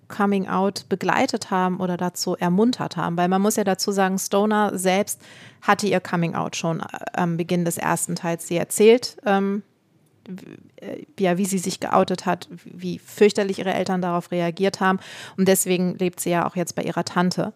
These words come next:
Glücklicherweise hatte sie jemanden, der, ähm, Verständnis dafür hat. Aber, ähm, sie selber hatte dieses Coming Out. Es ist dann Gwen, die, ähm, quasi, ja, ihr Coming Out noch haben wird, haben, die auf die Idee kommt, es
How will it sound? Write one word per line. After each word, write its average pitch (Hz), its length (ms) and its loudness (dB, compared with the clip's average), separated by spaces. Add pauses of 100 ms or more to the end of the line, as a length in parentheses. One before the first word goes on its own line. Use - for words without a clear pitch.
(160)
Glücklicherweise 170 720 0
hatte 190 200 0
sie 165 120 -6
jemanden, 165 440 -6
der, 165 300 -4
ähm, 170 160 -6
Verständnis 170 520 -6
dafür - 240 -8
hat. - 80 -6
Aber, 175 200 2 (400)
ähm, 175 320 4 (280)
sie 185 180 0
selber 185 300 6
hatte 185 180 2
dieses 202 280 0
Coming 196 280 0
Out. 190 180 2
Es - 100 -6
ist - 160 -4
dann 170 240 0 (180)
Gwen, 170 480 4
die, 170 360 -2
ähm, 165 360 -2 (160)
quasi, 160 520 -2 (320)
ja, 170 360 4 (300)
ihr 170 300 0 (260)
Coming 180 380 4
Out 165 260 2
noch 165 340 -2
haben 170 400 2
wird, 175 400 2
haben, 156 420 0 (1300)
die 202 200 -2
auf 196 140 6
die 202 120 2
Idee 180 200 8
kommt, 175 320 4
es - 140 -2